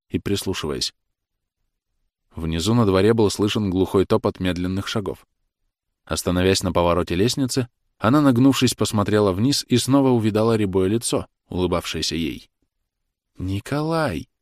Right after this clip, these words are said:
Николай!» воскликнула она, опускаясь навстречу ему,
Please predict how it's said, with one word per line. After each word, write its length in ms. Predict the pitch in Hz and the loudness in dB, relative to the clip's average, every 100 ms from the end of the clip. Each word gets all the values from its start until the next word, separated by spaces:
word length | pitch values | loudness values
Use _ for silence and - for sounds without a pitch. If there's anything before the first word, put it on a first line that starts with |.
| _ _ _ _ - | _ _ _ _ -2
Николай!» 920 | 120 143 175 180 185 190 156 92 73 - _ _ _ _ _ | 2 2 4 6 6 6 4 0 -4 -12 _ _ _ _ _
воскликнула 640 | 87 87 104 95 90 87 87 | -2 -2 -2 -4 -2 -2 0
она, 200 | 113 107 | 2 0
опускаясь 520 | 90 - 135 131 - | -2 -2 2 2 0
навстречу 500 | 87 - 90 - 78 | -8 -4 -6 -4 -8
ему, 240 | 78 69 | -8 -10